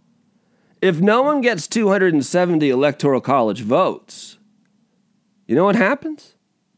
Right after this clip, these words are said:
You probably do 'cause you're smarter than me. The vote, I mean, if you had a podcast like this, you would be speaking flawless. Listen to how bad I am. The vote goes to the U S House of Representatives,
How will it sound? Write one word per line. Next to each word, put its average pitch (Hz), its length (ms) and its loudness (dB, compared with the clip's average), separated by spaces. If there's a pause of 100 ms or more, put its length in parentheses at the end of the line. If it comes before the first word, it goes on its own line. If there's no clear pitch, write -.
(320)
You 170 80 -18
probably 95 400 -2
do 90 180 -4
'cause 87 120 -12
you're 90 80 -8
smarter 95 400 -4
than 82 140 -6
me. 127 160 0 (600)
The 165 260 0
vote, 185 420 2
I 151 60 2
mean, 156 220 2
if 135 100 -6
you 285 120 2
had 233 120 2
a 139 60 0
podcast 131 640 -2
like 123 180 -2
this, 175 220 0
you 214 120 -2
would 220 120 0
be 117 120 -2
speaking 107 500 -4
flawless. 254 720 -2 (140)
Listen 285 540 -6
to 175 120 -6
how 165 180 -2
bad 262 300 -6
I 147 160 -8
am. - 100 -14 (1300)
The 170 220 -2
vote 190 480 -2
goes 196 460 2
to - 140 -6
the 147 140 -2
U 202 300 -2
S 175 200 -2
House 185 360 -2
of 127 140 -2
Representatives, 127 1040 -4